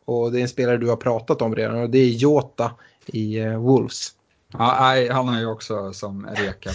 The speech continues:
Speaker 2: på mitten. <laughs>
Speaker 1: Du, vi,
Speaker 2: Så.
Speaker 1: great minds think alike. Eh,
Speaker 2: Ja.
Speaker 1: men, eh, jag kan väl nämna lite hur jag har tänkt där.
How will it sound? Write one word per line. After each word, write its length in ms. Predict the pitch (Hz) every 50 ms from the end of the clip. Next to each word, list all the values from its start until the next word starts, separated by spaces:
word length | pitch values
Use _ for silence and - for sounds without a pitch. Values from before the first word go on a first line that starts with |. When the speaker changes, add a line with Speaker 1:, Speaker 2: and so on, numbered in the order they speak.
| 92 110
Speaker 2:
på 60 | 113
mitten. 320 | 120 117 - 101 95 95 127
<laughs> 840 | 131 120 - 175 160 151 135 - - - 170 - 196 147 - 139 139 214 240 247 247 226 165 -
Speaker 1:
Du, 360 | - 139 139 143 147 139 143
vi, 180 | 151 156 156 151 156
Speaker 2:
Så. 140 | 135 107 107 147 156 156 _ _ _ -
Speaker 1:
great 420 | 143 135 165 190 196 190 185 190
minds 520 | - 208 202 185 160 139 131 117 110 - - _
think 340 | - 151 147 139 135 -
alike. 580 | - 139 139 151 147 127 113 107 - - - - -
Eh, 140 | - 131 131
Speaker 2:
Ja. 300 | 127 123 123 123 123 120 - _ _ _ - - _ _
Speaker 1:
men, 320 | - 139 147 156 165 165 165
eh, 140 | 165 160 - - -
jag 180 | 160 165 160
kan 140 | - 175 180
väl 160 | 180 175 170
nämna 300 | 165 160 160 160 156 156
lite 260 | 151 151 147 143 151
hur 100 | 143 143
jag 140 | 151 151 165
har 140 | 170 175 165
tänkt 400 | 180 - 139 120 110 110 - -
där. 220 | 120 113 110 113